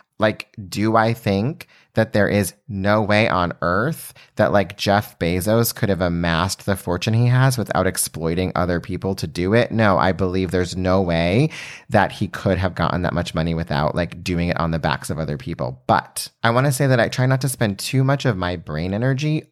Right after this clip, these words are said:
arguing with that reality that he's done it,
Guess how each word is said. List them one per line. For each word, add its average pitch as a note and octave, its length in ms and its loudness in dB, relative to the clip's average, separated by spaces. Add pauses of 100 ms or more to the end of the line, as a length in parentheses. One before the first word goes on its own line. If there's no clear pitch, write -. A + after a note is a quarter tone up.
arguing A2 480 2
with E3 180 0
that E3 200 2
reality E3+ 720 0 (920)
that C#3 200 2
he's D3+ 240 -4
done D#3+ 220 2
it, F#3 240 0